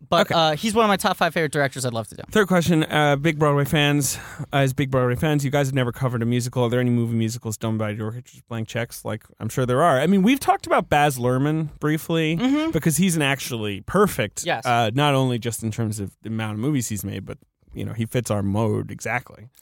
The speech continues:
Speaker 1: Um, a lot of the, uh, the camera team on Tick worked on The Get Down.
Speaker 2: Mm-hmm.
Speaker 1: Uh, 'cause, you know, New York
Speaker 2: New York.
Speaker 1: production. Right.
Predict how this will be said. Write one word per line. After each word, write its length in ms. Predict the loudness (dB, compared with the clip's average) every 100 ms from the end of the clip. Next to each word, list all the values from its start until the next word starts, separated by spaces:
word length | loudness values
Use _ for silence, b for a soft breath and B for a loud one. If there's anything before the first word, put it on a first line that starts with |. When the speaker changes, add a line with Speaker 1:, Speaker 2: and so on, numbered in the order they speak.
| -14 -4
Speaker 1:
Um, 280 | -2 0 0
a 60 | 2
lot 240 | 4 4
of 140 | 0
the, 260 | -2 0 2
uh, 300 | 2 2 0
the 120 | -4 -6
camera 320 | -2 -2 -2
team 340 | -4 -4 -4 -4
on 280 | -2 -4 -6 -6
Tick 280 | -4 -4
worked 240 | -4 -4 -4
on 140 | -4
The 60 | -4
Get 180 | -4 -2
Down. 280 | -2 -4 -8 _ -8
Speaker 2:
Mm-hmm. 480 | -4 -2 -2 -2 -4 -6
Speaker 1:
Uh, 220 | -6 -6
'cause, 260 | -4 -6 -4
you 80 | 0
know, 80 |
New 140 | 0 2
York 160 | 0
Speaker 2:
New 80 | 0
York. 260 | 4 4 2
Speaker 1:
production. 180 | -2 -10 -8
Right. 220 | -6 -6